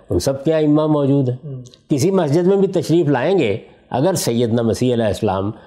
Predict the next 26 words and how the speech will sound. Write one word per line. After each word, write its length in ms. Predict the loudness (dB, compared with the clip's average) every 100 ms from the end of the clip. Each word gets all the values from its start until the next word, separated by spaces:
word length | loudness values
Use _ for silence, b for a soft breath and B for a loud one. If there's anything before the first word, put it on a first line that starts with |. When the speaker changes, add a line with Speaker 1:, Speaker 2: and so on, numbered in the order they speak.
| B
Speaker 1:
तो 60 | -2
वहाँ 160 | -2
कोई 240 | 0 0 2
इमाम 300 | 2 0 0
तो 120 | 0
होगा। 400 | 0 -2 -4 -10 -18
Speaker 2:
जी। 200 | -18 -4
Speaker 1:
वो 120 | 2
इमाम, 420 | 4 2 2 0 2
इमाम 320 | 2 0 2
मेहदी 380 | 2 2 0 0
कैसे 280 | -2 0
हो 180 | 0 0
गया, 280 | 0 0 2
वो 200 | 2 2
उस 160 | 0 -4
तसव्वुर 500 | -4 -2 0 0 0
के 60 |
अंदर 240 | 0 0 0
कैसे 280 | -2 -2 -2
डल 200 | -2 -2
गया, 400 | 0 0 0 -4 B B B B _ -4
यानी 340 | -2 0 0
इनमें 320 | 2 2 2 0
कोई 260 | 0 2
जिक्र 460 | 2 0 0 -2